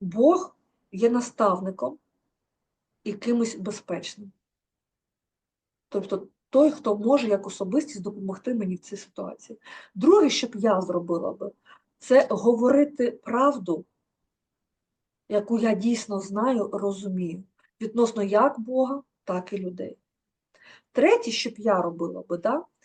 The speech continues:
е, навчилася приймати допомогу. Якщо, наприклад, Бог дає людину, яку я, наприклад, від неї я точно не хочу брати допомогу, то брати,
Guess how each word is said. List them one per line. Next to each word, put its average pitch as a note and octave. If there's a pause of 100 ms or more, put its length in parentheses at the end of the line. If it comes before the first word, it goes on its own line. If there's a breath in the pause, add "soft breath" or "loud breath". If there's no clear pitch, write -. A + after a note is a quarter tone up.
(460 loud breath)
е, G3 (240)
навчилася C4 (180)
приймати C#4+
допомогу. A3+
Якщо, G3
наприклад, A3+
Бог A3+
дає G#3+
людину, G3+
яку F#3
я, G3+
наприклад, G3+ (200)
від F3+
неї G3
я F3
точно F#3+
не E3
хочу F#3
брати F3
допомогу, F3+ (640)
то A3
брати, A3